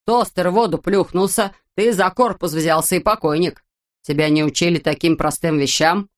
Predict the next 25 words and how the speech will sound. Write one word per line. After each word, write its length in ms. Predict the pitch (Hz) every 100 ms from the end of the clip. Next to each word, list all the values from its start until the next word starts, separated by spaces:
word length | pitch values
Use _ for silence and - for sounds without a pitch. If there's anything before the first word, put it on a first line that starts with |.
| _ _ _
У 80 | 185
дяди 280 | 208 254 196
Миши 300 | 202 220 175
тостера 400 | 185 196 - 151
вообще 340 | 151 - 185
не 160 | 190 165
было». 260 | 135 117 - _ _ _ _ _ _ _
«Дело 380 | 131 160 208 214
не 120 | 165
в 80 | -
тостере. 500 | 143 143 - 123 - _ _ _ _ _ _ _
Вода 520 | - 156 135 156 180 175
ток 300 | 160 160 -
проводит. 640 | 151 143 143 135 139 _ _ -
Тут 200 | 165 170
опасна 480 | 151 156 160 151
каждая 500 | 143 151 185 160 170
штука 380 | 156 - 185 -
с 80 | -
электрическим 640 | 160 156 147 151 - 160 147
проводом, 480 | 151 135 127 - _ _ -
когда 280 | 165 151 160
ее 200 | 151 151
не 120 | 160
выключили. 580 | 151 135 123 - -